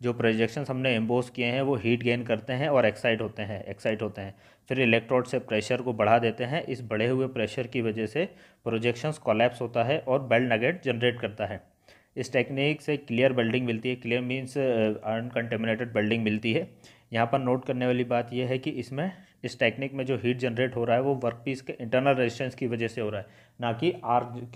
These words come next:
आर्क की वजह से, जो इलेक्ट्रिक करंट की वजह से आर्क जनरेट होता है उसकी वजह से नहीं, इंटरनल रेजिस्टेंस की वजह से हो रहा है। चलिए फ्रेंड्स, इस, इस स्लाइड में मैंने यहाँ पे, अ, प्रोसीजर का एक स्नैप अटैच किया हुआ है जो Google से लिए हुए हैं सारे स्नैप्स। देखिए पहले फ़ोटो में हम देखते हैं,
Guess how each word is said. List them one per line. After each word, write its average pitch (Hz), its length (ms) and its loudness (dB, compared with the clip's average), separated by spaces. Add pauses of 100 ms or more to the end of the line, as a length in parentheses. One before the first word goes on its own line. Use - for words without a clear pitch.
(120)
आर्क 123 260 2
की 127 80 0
वजह 110 220 2
से, 110 140 -4
जो 110 100 -2
इलेक्ट्रिक 110 340 -4
करंट 110 220 -6
की 117 80 -6
वजह 107 140 -2
से 120 120 -6
आर्क 107 220 -2
जनरेट 104 220 -6
होता 107 180 -6
है 127 60 -2
उसकी - 220 -6
वजह 113 160 0
से 127 140 -6
नहीं, 131 140 -2
इंटरनल 123 400 0
रेजिस्टेंस 117 400 -2
की 117 100 -8
वजह 107 200 -2
से 117 140 -8
हो 107 80 -6
रहा 95 120 -6
है। 92 60 -14 (640)
चलिए 127 160 -2
फ्रेंड्स, 135 340 -4 (420)
इस, - 200 -14
इस 113 360 -2
स्लाइड 123 240 0
में 123 60 -2
मैंने 120 220 0
यहाँ 117 140 2
पे, 117 140 -4
अ, 175 100 -6 (1080)
प्रोसीजर 117 420 -2
का 117 120 0
एक 113 220 0
स्नैप 113 540 -2
अटैच 117 260 -4
किया 117 200 2
हुआ 117 200 2
है 120 80 -4
जो 110 100 -4
Google 107 300 -2
से 123 120 -6
लिए 113 140 0
हुए 120 120 -2
हैं 110 80 0
सारे 110 280 -4
स्नैप्स। 123 300 -6 (400)
देखिए 117 240 2
पहले 120 300 2
फ़ोटो 123 300 -4
में 123 120 -4
हम 120 140 -6
देखते 110 280 -2
हैं, 139 180 -4